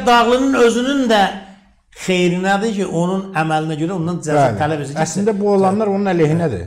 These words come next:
Speaker 1: Əlbəttə əleyhinədir.
Speaker 2: Bəli. Çox sağ olun. Allah hamısının qapısını açsın əlbəttə.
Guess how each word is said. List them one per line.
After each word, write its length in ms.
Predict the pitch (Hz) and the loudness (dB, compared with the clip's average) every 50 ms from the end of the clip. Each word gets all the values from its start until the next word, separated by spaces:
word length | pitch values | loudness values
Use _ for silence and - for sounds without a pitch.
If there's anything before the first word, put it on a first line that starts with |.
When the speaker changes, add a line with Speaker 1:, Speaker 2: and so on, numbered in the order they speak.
| - | -6
Speaker 1:
Əlbəttə 560 | - 135 127 135 143 143 196 233 233 233 269 | -4 -2 2 2 2 4 2 2 2 2 0
əleyhinədir. 540 | 254 247 240 226 208 202 202 190 - - 175 | 0 0 0 -2 -2 -4 -4 -4 -4 -4 -6
Speaker 2:
Bəli. 80 | 175 175 175 - - - - - - _ _ | -8 -12 -12 -16 -20 -20 -20 -20 -20 _ _
Çox 260 | - - 214 190 208 - | -6 -4 -4 -4 -2 -2
sağ 120 | - 156 143 135 | -2 0 0 0
olun. 200 | 135 139 151 156 | 0 -2 -4 -6
Allah 380 | 139 156 160 160 165 180 175 165 170 - - - | -4 -2 -2 0 2 0 0 -2 -4 -10 -14 -8
hamısının 460 | 110 160 160 156 - - 139 127 120 113 | -4 -4 -4 -4 -4 -6 -8 -8 -8 -6
qapısını 400 | 107 101 113 - - 123 117 110 | -6 -6 -6 -6 -8 -6 -6 -8
açsın 320 | 117 117 - 113 110 107 | -8 -8 -10 -10 -10 -10
əlbəttə. 480 | 104 98 - 104 - - - 110 113 117 | -10 -10 -10 -12 -12 -12 -10 -8 -8 -8